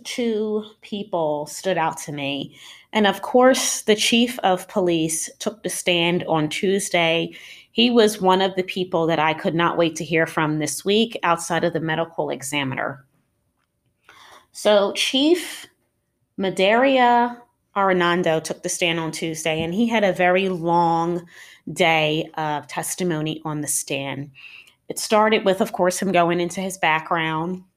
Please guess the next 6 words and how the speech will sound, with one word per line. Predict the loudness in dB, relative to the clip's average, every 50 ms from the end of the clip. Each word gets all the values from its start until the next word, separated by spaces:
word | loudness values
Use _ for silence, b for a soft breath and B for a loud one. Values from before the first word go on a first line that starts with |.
| _ _ _ _ _ _ _
why | -2 0 0 0
he | 0 -2 -4 -4
became | -4 -6 -4 -4 -4 -4 -4
a | -6
police | -8 -10 -8 -6 -6 -6 -6 -4 -4
officer, | -4 -4 -4 -6 -8 -6 -4 -4 -2 -2 -2 -4 -6 -8